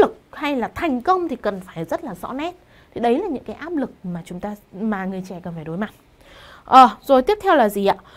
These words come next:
Xung quanh nhiều tấm gương người trẻ giỏi giang thành đạt. Tức là các bạn bị áp lực đồng trang á. Ờ, kiếm tiền, có nhà, có xe, có rất nhiều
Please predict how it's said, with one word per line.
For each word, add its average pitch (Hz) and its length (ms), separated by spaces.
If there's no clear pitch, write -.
Xung 415 360
quanh 381 280
nhiều 269 320
tấm 247 180
gương 349 220
người 254 140
trẻ 220 300
giỏi 208 340
giang 349 380
thành 254 240
đạt. 202 160
Tức 403 80
là 403 60
các 392 60
bạn 339 180
bị 262 60
áp 403 180
lực 370 140
đồng 220 160
trang 214 300
á. 381 60
Ờ, 240 200
kiếm 330 260
tiền, 320 320
có 277 140
nhà, 330 380
có 269 180
xe, 359 300
có 202 180
rất 320 220
nhiều 277 260